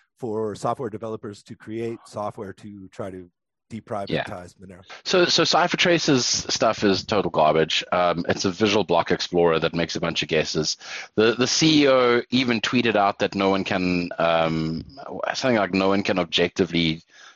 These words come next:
Speaker 2: um, trace Monero." Um, it's,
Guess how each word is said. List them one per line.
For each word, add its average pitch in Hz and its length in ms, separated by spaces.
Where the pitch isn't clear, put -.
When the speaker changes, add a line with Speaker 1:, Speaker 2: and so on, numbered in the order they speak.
Speaker 2:
um, 82 320
trace 87 300
Monero." 80 540
Um, 110 600
it's, - 380